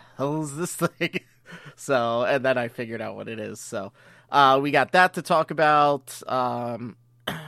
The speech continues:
<clears throat> let's see, uh, we got some Guardian stuff, um, to go over, uh, some things with our draft, the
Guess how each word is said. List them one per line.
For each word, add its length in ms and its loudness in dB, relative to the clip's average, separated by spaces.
<clears throat> 480 -20
let's 220 -18
see, 380 -12
uh, 560 2
we 80 -6
got 160 0
some 160 -4
Guardian 400 2
stuff, 580 -2
um, 480 0
to 140 -16
go 260 -2
over, 880 0
uh, 320 -2
some 220 -12
things 260 -8
with 180 -10
our 200 -6
draft, 760 -4
the 1300 -6